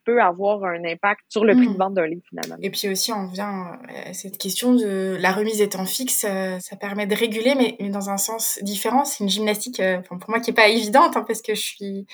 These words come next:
Speaker 2: je suis habituée à un autre, euh, à, ouais, tout simplement une autre gymnastique. Je me pose, euh,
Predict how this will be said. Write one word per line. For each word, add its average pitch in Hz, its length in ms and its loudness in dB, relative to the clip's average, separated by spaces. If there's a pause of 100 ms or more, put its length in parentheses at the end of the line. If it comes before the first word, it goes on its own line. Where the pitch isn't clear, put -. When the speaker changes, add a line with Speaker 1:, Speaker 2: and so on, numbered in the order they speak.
(180)
Speaker 2:
je - 100 -10
suis 220 100 -4
habituée 196 300 -6
à 214 60 -2
un 208 100 -6
autre, 214 260 -12
euh, 202 180 -10 (960)
à, - 300 -10
ouais, 202 340 -2
tout - 140 -12
simplement 208 380 -4
une 208 140 -4
autre 196 260 -12
gymnastique. 196 520 -10 (340)
Je 196 140 -2
me 226 180 2
pose, 262 220 0
euh, 208 220 6